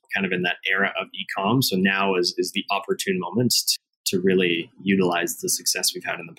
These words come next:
past to push forward and you know, there's a lot of people out there that they expect it to happen overnight, and they bet the house, and they put it all on the line and gamble everything. And some are very successful. You know, I can tell you working in banking that many aren't.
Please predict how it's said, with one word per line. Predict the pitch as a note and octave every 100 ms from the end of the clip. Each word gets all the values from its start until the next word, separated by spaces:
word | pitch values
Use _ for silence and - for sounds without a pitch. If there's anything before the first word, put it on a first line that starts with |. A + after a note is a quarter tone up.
| F2+
past | F2+ - -
to | -
push | F#2+ -
forward | - F#2 F#2+ F#2 - - - E2+
and | F2 E2+ E2 E2+ _ _ _
you | B2+
know, |
there's | C#3 E3
a | C3+
lot | A2
of | F2+
people | G2 F2+
out | E2+
there | A2 B2+
that | A2 F2+ - _ _ _ _ _ _ _ -
they | F#2
expect | F2+ - G2 -
it |
to | G2
happen | F#2 F#2 G#2
overnight, | F#2 F#2 F#2 A2 E3+ -
and | F2 E2 E2 E2
they | F2
bet | F2 G2 -
the | -
house, | G2+ D#3+ F3+ -
and | F#2+ F2+
they | F2+ F#2+
put | - G2
it |
all | G2 A#2+
on | A#2+
the | G#2+
line | F#2+ G2+ D#3
and | G#2+
gamble | F2+ F#2 F2+ F2
everything. | E2+ A2+ B2+ D#3+ A2
And | F2 E2+ _ - -
some | - - G2+
are | G2
very | F#2+ F2+
successful. | G2 - G2 - D#3+ - _ _ -
You |
know, | F2+
I | F2
can | -
tell | G2
you | F#2
working | F#2 - F#2
in | F2
banking | E2+ F2 A#2 A2+
that | G2+
many | F#2 E2+ - F2
aren't. | C#3+